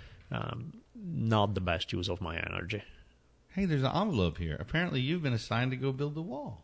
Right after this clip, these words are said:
Speaker 1: Right? That's the <laughs>
Speaker 2: Hey, at least I got a job.
Speaker 1: Nice.
Speaker 2: All right, back to Boot Factory for me.
Speaker 1: Cool. Well, you guys have an awesome day.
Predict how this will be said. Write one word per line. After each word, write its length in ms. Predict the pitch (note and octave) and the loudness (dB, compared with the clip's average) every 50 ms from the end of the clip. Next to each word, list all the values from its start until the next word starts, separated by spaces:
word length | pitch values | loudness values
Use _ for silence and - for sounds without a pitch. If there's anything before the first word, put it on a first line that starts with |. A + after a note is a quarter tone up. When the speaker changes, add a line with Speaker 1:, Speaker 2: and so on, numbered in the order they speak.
| - - | -4 2
Speaker 1:
Right? 420 | B2 A#2 A2 A#2 B2 C3 C3 - - - - - | 4 8 10 10 10 8 8 6 4 2 2 4
That's 300 | B2+ G#2+ A2 A2 - - | 6 6 6 6 6 4
the 400 | - A#2 A2 G#2+ G#2 G2+ G2 G2 G2+ - - - - | 2 6 8 8 8 10 8 8 6 4 2 0 -2
<laughs> 180 | - - - - | -4 -6 -6 -4
Speaker 2:
Hey, 160 | G#3+ A#3 G#3+ | -2 0 2
at 100 | F#3 E3 | 2 2
least 180 | F3+ G3 - - | 2 2 2 2
I 80 | F3+ | 4
got 160 | E3+ E3+ E3 | 4 4 4
a 40 | G3+ | 4
job. 440 | E3 E3 A3+ A#3+ C4 C#4+ C4+ C4 B3+ - - - - - - - - - - C#3 C#3 C3 - - - | 2 2 2 2 2 0 -2 -2 -4 -6 -8 -10 -18 -20 -16 -10 -8 -6 -6 -6 -6 -8 -10 -8 -4
Speaker 1:
Nice. 600 | - G2+ F#2 F2 E2 D#2+ D2 - - - - - - - - - - | -2 0 2 2 2 0 0 0 0 0 -2 -4 -8 -20 -20 -10 -2
Speaker 2:
All 80 | - B2 | 2 4
right, 240 | C3 B2 A#2 G2+ G2+ | 6 6 6 6 8
back 220 | C3 C#3+ E3 E3+ | 8 8 8 8
to 80 | - E3+ | 6 4
Boot 260 | C#3 B2 D#3 D3+ C3 | 8 8 8 8 8
Factory 380 | B2+ D3 C3 B2 A#2 B2 B2 A2 | 8 8 8 8 8 6 6 6
for 220 | - - A2+ G#2+ | 6 4 4 4
me. 360 | G#2 G#2 G2+ F#2+ E2+ D2+ - - - - - - | 6 6 4 4 4 0 -4 -10 -16 -16 -14 -14
Speaker 1:
Cool. 600 | - - - G#2+ G2 F#2 F#2 F2+ F2+ F2+ F#2 - - - - | -6 0 4 6 6 6 6 6 4 4 2 0 -2 -2 2
Well, 300 | A2+ G#2+ G#2+ G#2+ A2 - - | 4 6 8 6 6 4 2
you 260 | - A#2 A#2+ C#3 D3 | 2 4 6 6 6
guys 580 | D3 C3+ A2+ A2 G#2+ A2 B2 C#3+ C#3+ - - - - - - | 8 10 12 12 12 12 12 12 10 6 0 -2 -4 -6 -2
have 320 | A2+ G2+ G2 G2 F#2+ - - _ _ - - | 2 2 4 2 2 -2 -8 _ _ -10 -2
an 100 | - G#2 | 0 2
awesome 380 | F#2+ F#2 G2 - - A#2 B2 C3 | 4 4 4 4 2 2 4 4
day. 300 | A2+ F2 F2 F2+ A#2 | 4 4 4 4 2